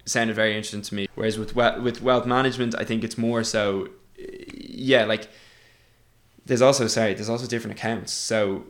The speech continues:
I could be a wealth manager, but the client kind of has the control and constructs the portfolio themselves, and you just give them advice. Or then there's you kind of constructing the, the portfolio for the client. But, like, yeah, you kind of have that interaction with the client, and it's, it's more so,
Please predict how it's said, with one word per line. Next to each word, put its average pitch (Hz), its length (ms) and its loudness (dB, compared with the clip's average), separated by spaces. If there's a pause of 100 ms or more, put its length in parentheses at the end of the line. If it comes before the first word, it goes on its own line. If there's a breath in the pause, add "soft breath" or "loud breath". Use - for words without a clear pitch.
(140)
I 123 100 -8
could - 120 -14
be 120 80 0
a 113 60 2
wealth 110 200 0
manager, 113 360 -2
but 107 240 -8 (400)
the - 80 -8
client 113 680 -2 (280)
kind 117 180 -4
of 113 80 -2
has 110 200 -2
the - 60 -14
control 107 680 -2
and 110 120 -6
constructs - 440 -6
the 101 80 -12
portfolio 104 500 -4
themselves, 98 640 -4
and 101 140 -8
you 104 100 -4
just 104 160 -8
give 101 180 -6
them 90 120 -10
advice. - 640 -8 (880)
Or 110 80 -4
then 107 240 -2
there's 98 340 -6
you 104 280 -6
kind 98 180 -8
of 98 100 -12
constructing 98 680 -6 (180)
the, 98 100 -12 (340)
the 110 80 -6
portfolio 101 500 -6
for 98 280 -8
the - 80 -14
client. 95 520 -10 (400 soft breath)
But, 95 140 -4
like, 101 300 0
yeah, 123 120 2
you 117 140 -2
kind 127 140 0
of 131 60 2
have 135 160 6
that 127 140 6
interaction 120 500 2
with 104 80 -8
the 95 60 -12
client, 107 340 -4
and 104 100 -6
it's, 104 180 -10
it's - 200 -10
more 117 280 0
so, 113 400 0